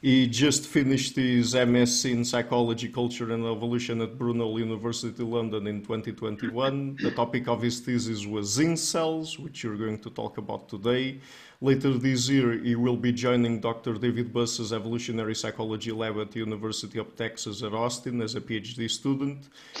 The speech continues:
He will retain an honorary research assistant role at Swansea University. He writes opinion pieces on a range of cultural issues, including gender and identity politics. His work has been featured in Quillette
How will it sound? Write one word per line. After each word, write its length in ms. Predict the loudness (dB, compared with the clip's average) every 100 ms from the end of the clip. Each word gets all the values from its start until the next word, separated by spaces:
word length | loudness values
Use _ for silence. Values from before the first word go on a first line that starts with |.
| -2
He 100 | 2
will 300 | 4 4 4
retain 520 | 2 2 2 4 4 2
an 120 | 0
honorary 580 | 0 0 0 0 -2 -2
research 500 | -2 0 0 -2 -4
assistant 520 | -4 -4 -4 -6 -2
role 220 | -2 -2
at 160 | -4 -6
Swansea 500 | -2 -2 0 -4 -4
University. 1080 | -6 -6 -6 -2 0 0 -2 -2 -2 -2 -6 -18 -6
He 120 | 2
writes 420 | 4 6 4 4 0
opinion 480 | 2 2 4 2
pieces 420 | 4 4 2 0 0
on 180 | 2
a 60 | 2
range 400 | 4 2 2 2
of 220 | 0 0
cultural 560 | -2 -2 -2 -2 0 0
issues, 520 | -2 -4 -4 -4 -2
including 600 | -2 -2 0 2 0 0
gender 460 | 2 2 2 0 -2
and 120 | 0
identity 480 | 0 -2 -4 -4 -4
politics. 760 | 0 0 0 0 -4 -6 -12 -12 -20 -20 _ _
His 260 | 4 4 4
work 280 | 6 4 6
has 140 | 2
been 200 | 6 4
featured 540 | 6 0 0 -4 0 0
in 220 | -2 -2
Quillette 600 | 0 2 2 0 -2